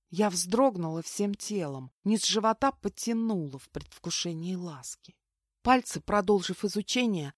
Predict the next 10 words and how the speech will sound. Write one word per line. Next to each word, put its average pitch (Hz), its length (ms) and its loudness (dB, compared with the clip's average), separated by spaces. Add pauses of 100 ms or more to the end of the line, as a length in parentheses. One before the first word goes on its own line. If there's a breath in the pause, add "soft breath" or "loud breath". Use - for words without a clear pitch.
аккуратно 208 580 2
проникли 208 540 0
в 208 100 -8
лоно, 147 600 -6 (160)
а 208 120 6
его 208 180 0
губы 196 340 -4
начали 156 500 -6
свой 160 300 -8
танец. 135 640 -16